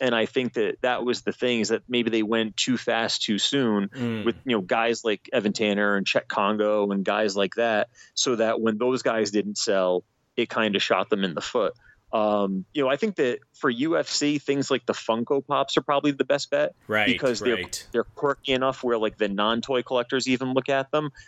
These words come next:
Speaker 1: But for the full-fledged action figures, I think it's very select for who you could do. Like, if they came out now and did, like, a Conor figure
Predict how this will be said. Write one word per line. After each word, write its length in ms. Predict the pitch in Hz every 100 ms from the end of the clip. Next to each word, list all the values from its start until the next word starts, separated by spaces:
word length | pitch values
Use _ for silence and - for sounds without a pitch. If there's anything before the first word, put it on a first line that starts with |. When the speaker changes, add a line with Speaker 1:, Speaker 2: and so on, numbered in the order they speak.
| _ -
Speaker 1:
But 120 | 139
for 100 | 127
the 80 | 117
full-fledged 500 | 147 147 170 123 113
action 320 | 113 - 143
figures, 460 | 151 147 151 143
I 220 | - 113 113
think 200 | 131 113
it's 140 | -
very 420 | 101 113 120 120
select 480 | - 113 101 104 - -
for 420 | 104 95 95 92 _ _ _ -
who 100 | 135
you 200 | 113 107
could 200 | - 101
do. 280 | 101 90 80
Like, 200 | 117 110
if 120 | 117
they 140 | 151 139
came 240 | 156 147
out 140 | 127
now 360 | 113 110 117 117
and 120 | 107
did, 280 | 107 107 98
like, 380 | 104 95 - - _ - - _ -
a 80 |
Conor 460 | 123 - 117 113 110
figure 760 | - 117 101 107 107 104 104